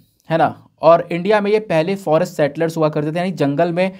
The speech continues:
सेटल होने के लिए, जंगल में रहने के लिए पहली कम्युनिटी हुआ करती जो कि जंगल में सेटल होना स्टार्ट हुई थी।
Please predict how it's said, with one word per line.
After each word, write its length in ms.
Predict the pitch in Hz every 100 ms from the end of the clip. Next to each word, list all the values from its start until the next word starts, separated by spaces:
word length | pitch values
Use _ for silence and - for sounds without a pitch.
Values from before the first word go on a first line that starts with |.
| -
सेटल 320 | - 151 147 175
होने 220 | 156 156
के 80 | 165
लिए, 80 |
जंगल 300 | 156 139 151
में 80 | 165
रहने 240 | 143 131 151
के 100 | 151
लिए 160 | 156 170
पहली 280 | 147 160 190
कम्युनिटी 400 | 151 143 147 160
हुआ 160 | 143
करती 240 | 143 139 160
जो 140 | 160
कि 100 | 160
जंगल 260 | 139 127 147
में 80 |
सेटल 260 | 151 123 135
होना 160 | 135 143
स्टार्ट 320 | - 120 113
हुई 140 | 104
थी। 200 | 104 -